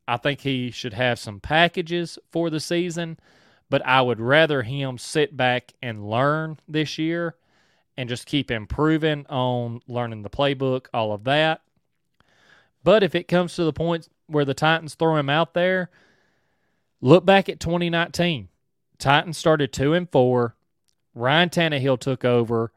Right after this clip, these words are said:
provided the spark that the Titans team needed, and led them to the A F C Championship game. If the Titans continue to have a slow start this year,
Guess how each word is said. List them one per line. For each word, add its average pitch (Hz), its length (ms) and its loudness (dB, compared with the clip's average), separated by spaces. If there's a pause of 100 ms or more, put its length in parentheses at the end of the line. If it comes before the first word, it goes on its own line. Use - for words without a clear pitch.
(100)
provided 139 500 2
the 156 60 -6
spark 139 420 -2
that 120 100 -20
the - 80 -12
Titans 131 600 -4 (120)
team 135 380 -2
needed, 110 460 0 (880)
and 143 160 0
led 151 140 8
them 147 140 0
to 156 100 -4
the 143 100 -2
A 139 160 4
F 127 120 2
C 135 120 0
Championship 113 640 -8
game. 87 280 -12 (2250)
If 139 140 0
the 123 80 -6
Titans 175 420 2
continue 165 480 0
to 151 80 4
have 139 160 2
a 131 60 0
slow 156 260 4
start 151 380 2
this 156 240 0
year, 165 340 0